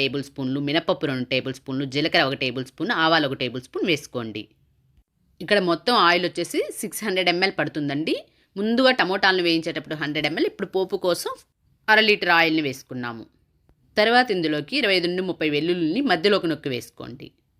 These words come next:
అలాగే నాలుగు ఎండుమిర్చిని కూడా వేసుకోండి. ఇవన్నీ కూడా వేయించుకోండి. మంటను లో ఫ్లేమ్లో పెట్టుకొని వేయించుకోండి. చూడండి, పోపంతా ఇలా వేగిన తర్వాత ఇప్పుడు ఇందులోకి ఒక టీ స్పూన్ ఇంగవను వేసుకోండి.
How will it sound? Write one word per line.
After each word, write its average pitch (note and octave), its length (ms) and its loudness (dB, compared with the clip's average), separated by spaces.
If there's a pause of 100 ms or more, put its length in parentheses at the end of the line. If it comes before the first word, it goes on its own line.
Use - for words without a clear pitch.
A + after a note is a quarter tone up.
(920)
అలాగే A3+ 380 4
నాలుగు F#3 260 2
ఎండుమిర్చిని G3 460 -4
కూడా D3+ 160 0
వేసుకోండి. A#2+ 500 -10 (600)
ఇవన్నీ G3 280 2 (100)
కూడా G#3+ 220 4
వేయించుకోండి. D3+ 720 -2 (880)
మంటను A#3 420 2
లో G3+ 140 4
ఫ్లేమ్లో F#3+ 300 0
పెట్టుకొని F#3+ 360 -2
వేయించుకోండి. D#3 680 -2 (720)
చూడండి, G#3+ 420 2
పోపంతా B3 460 4
ఇలా D#3 180 2
వేగిన E3 360 0
తర్వాత C#3 300 0 (140)
ఇప్పుడు E3 240 -4
ఇందులోకి C#3+ 420 -2 (120)
ఒక F#3+ 60 -4 (100)
టీ F#3+ 160 -4
స్పూన్ E4 280 0
ఇంగవను G3+ 320 2
వేసుకోండి. A#2 560 -8